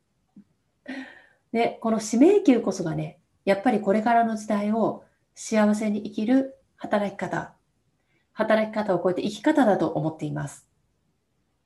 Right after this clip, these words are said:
で、この音声のメルマガでは、じゃあ使命給って何なのっ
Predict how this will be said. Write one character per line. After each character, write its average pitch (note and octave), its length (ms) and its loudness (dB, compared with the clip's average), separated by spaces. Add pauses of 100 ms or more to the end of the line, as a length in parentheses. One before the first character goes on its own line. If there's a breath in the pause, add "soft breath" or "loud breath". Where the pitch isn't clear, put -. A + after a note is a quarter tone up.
(2000)
で、 A3 80 -4
こ C#4 140 6
の C4+ 120 8
音 D#4+ 140 8
声 C4 180 2
の F3+ 100 0
メ E3+ 100 2
ル F#3 100 2
マ F#3+ 120 0
ガ F#3+ 100 -2
で F#3 100 -2
は、 F3+ 420 -2 (1200)
じ D4 100 2
ゃ B3 60 2
あ - 40 -4
使 - 140 -8
命 E4+ 220 8
給 B3+ 100 6
っ G3+ 60 2
て D3+ 120 2
何 F#3 220 4
な D#3+ 80 0
の D3+ 120 -4
っ - 140 -18